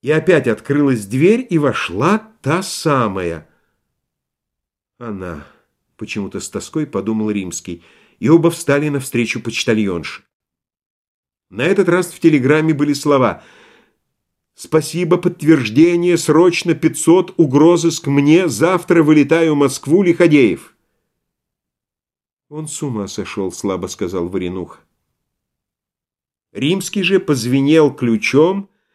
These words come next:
вынул из ящика несгораемой кассы деньги, отсчитал пятьсот рублей, позвонил, вручил курьеру деньги и послал его на телеграф. «Помилуй, Григорий Данилович», не веря своим глазам, проговорил Варенуха,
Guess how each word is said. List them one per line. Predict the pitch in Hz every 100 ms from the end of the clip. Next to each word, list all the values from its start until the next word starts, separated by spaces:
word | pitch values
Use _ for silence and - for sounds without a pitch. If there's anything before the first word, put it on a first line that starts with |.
| _
вынул | - 160 196 190 170
из | 123
ящика | 110 147 131 - 120 120
несгораемой | 120 104 123 127 120 113
кассы | 107 120 107 - 104
деньги, | 98 165 202 190 202 -
отсчитал | 160 - - - 165 175 135 98
пятьсот | - 120 - 143 117 -
рублей, | 101 90 151 214 220 _ _ _ _
позвонил, | - 139 131 151 185 226
вручил | 180 147 156 196 151
курьеру | 135 127 127 113
деньги | 107 214 226 226 208 - _ _
и | 117
послал | - 127 - 190 196
его | 165 160
на | 156
телеграф. | 131 127 107 110 92 - _ _ _ _ _ _ _ _ _ _ _ _ _ _ _ _
«Помилуй, | - 120 123 123 107 95
Григорий | 98 123 113 120 180 180
Данилович», | 175 165 139 95 - - - - -
не | 113 120
веря | 120 117
своим | - 117 113
глазам, | 107 107 143 131
проговорил | 113 113 110 117 117
Варенуха, | 120 120 117 87 -